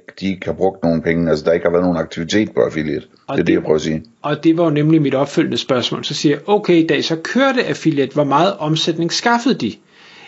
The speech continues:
Speaker 2: Jamen, de skaffede ikke noget. Og så er det, og så kunne jeg simpelthen ikke så fløjt ud af mig, og det var jo ikke pænt, for jeg skulle bare være fascineret, jeg skulle ikke, øh, så siger jeg, "Jamen, så er det jo klart, at I ikke kan se nogen effekt, for hvis de ikke kan skaffe noget, og I slukker for det, så, så, ja,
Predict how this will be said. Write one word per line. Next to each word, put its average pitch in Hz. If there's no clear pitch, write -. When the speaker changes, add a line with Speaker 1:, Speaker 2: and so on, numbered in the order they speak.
Speaker 2:
Jamen, 180
de 185
skaffede 233
ikke 208
noget. 113
Og 180
så 226
er 202
det, 196
og 165
så 185
kunne 196
jeg 170
simpelthen 180
ikke 180
så 165
fløjt 170
ud 170
af 143
mig, 139
og 135
det 160
var 160
jo 147
ikke 147
pænt, 160
for -
jeg 156
skulle -
bare 156
være 156
fascineret, 151
jeg 139
skulle 147
ikke, 147
øh, 131
så -
siger 170
jeg, 156
"Jamen, 139
så 160
er 196
det 202
jo 170
klart, 196
at -
I 165
ikke 165
kan 160
se 156
nogen 160
effekt, 147
for 170
hvis 151
de 185
ikke 180
kan 208
skaffe 170
noget, 165
og 160
I -
slukker 160
for 156
det, 156
så, 180
så, 170
ja, 180